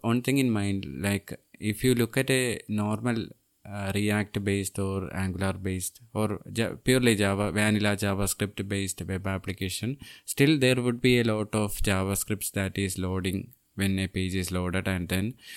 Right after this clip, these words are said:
if you think about that, the size is ve-, very much high. And in addition to that, uh, the JavaScript needs to be parsed, then it needs to be interpreted and then compiled and all.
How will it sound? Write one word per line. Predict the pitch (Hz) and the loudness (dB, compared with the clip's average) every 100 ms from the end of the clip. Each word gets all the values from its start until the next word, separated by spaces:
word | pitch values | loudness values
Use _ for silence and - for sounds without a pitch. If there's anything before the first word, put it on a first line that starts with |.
| - - | -16 -6
if | 120 113 | -2 2
you | 139 143 | 4 4
think | - 127 143 | 4 4 4
about | 135 143 127 | 4 2 2
that, | 107 98 - 82 | 0 -2 -4 -4
the | 107 104 | -2 -2
size | - 104 104 - | 0 0 0 -2
is | 107 | -2
ve-, | 107 107 | 0 -2
very | - 104 | 0 0
much | 113 - | 0 -2
high. | - 101 | 0 0
And | 107 104 | 2 2
in | 101 | 2
addition | 101 98 113 - 135 | 2 0 0 0 0
to | 135 | 0
that, | 120 107 - - - - - - _ - | 0 0 -4 -12 -20 -20 -20 -20 _ -8
uh, | 107 107 101 | -4 -4 -2
the | 107 107 107 - - _ _ _ _ _ _ _ _ _ - - - | 0 0 -2 -6 -14 _ _ _ _ _ _ _ _ _ -18 -10 -4
JavaScript | 107 107 107 107 104 120 117 | 2 4 4 4 2 2 0
needs | 104 101 104 - | 2 2 4 0
to | 104 | 0
be | 104 | -2
parsed, | 101 107 98 101 95 - - - _ | -2 0 0 0 0 -4 -6 -14 _
then | 104 98 101 | -2 0 0
it | 101 95 - | 0 0 0
needs | 104 101 - | 0 0 0
to | 98 | 0
be | 101 98 | 2 4
interpreted | 95 95 - 101 95 101 | 2 2 2 0 2 0
and | 98 95 95 | 2 0 0
then | 101 92 | 0 -2
compiled | - 92 92 104 107 | 0 2 6 6 6
and | 98 92 | 4 2
all. | 92 | 0